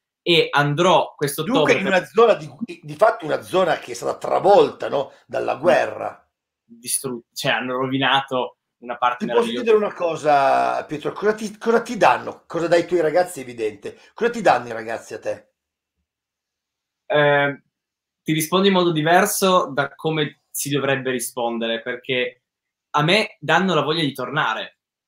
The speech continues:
Speaker 1: che è, cioè, per tornare in Romania, eh, dove, dove c'è una baraccopoli, la baraccopoli puzza, cioè, è bru-, e non è un bel luogo, né per i bambini, né per chi ci va a lavorare, quindi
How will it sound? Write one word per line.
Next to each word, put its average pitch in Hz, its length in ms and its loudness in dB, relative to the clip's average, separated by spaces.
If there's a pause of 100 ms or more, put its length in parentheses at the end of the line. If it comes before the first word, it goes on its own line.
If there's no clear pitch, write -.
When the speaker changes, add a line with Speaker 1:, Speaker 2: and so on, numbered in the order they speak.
(200)
Speaker 1:
che 139 440 -2 (220)
è, 127 300 -6 (520)
cioè, - 320 -2
per 160 220 -2
tornare 175 880 2 (120)
in 151 380 0
Romania, 135 880 -2 (160)
eh, 110 80 -12
dove, 127 300 -6
dove 127 180 -6
c'è 143 160 -6
una 139 140 -4
baraccopoli, 120 720 -2
la 120 80 -2
baraccopoli 120 460 -4
puzza, 135 500 -6
cioè, 135 280 -4
è 143 120 -4
bru-, 160 320 -2
e 139 80 0
non 143 200 -2
è 202 60 2
un 202 120 2
bel 131 140 0
luogo, 117 420 -4
né 143 140 -4
per 170 120 -4
i 147 60 0
bambini, 147 360 -2
né 131 100 -6
per 117 160 -12
chi - 120 -20
ci - 180 -12
va 123 180 0
a 120 60 0
lavorare, 113 500 -4
quindi 170 400 -4